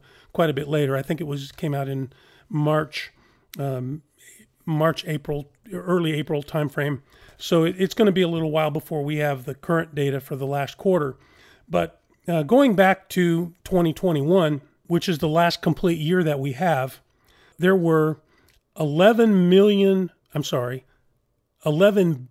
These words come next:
billion dollars plus in firearms and ammunition sold for twenty twenty-one. Now, where do I get that number from? It's a rough estimate,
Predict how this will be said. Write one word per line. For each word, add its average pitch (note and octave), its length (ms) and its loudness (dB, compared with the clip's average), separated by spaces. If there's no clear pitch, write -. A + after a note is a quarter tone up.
billion C#3+ 640 0
dollars C#3 600 -2
plus D#3+ 500 0
in D#3+ 140 0
firearms D3+ 720 -2
and D3 140 -4
ammunition C#3+ 580 -2
sold C#3 480 0
for E3 420 2
twenty D3+ 340 -4
twenty-one. C3+ 560 -4
Now, D#3 120 2
where F#3 160 2
do F#3+ 80 6
I E3 80 4
get D3+ 160 0
that D3+ 160 -2
number C3+ 260 -4
from? B2+ 360 -6
It's - 160 -4
a F#3+ 60 0
rough F#3 280 2
estimate, D3+ 480 -2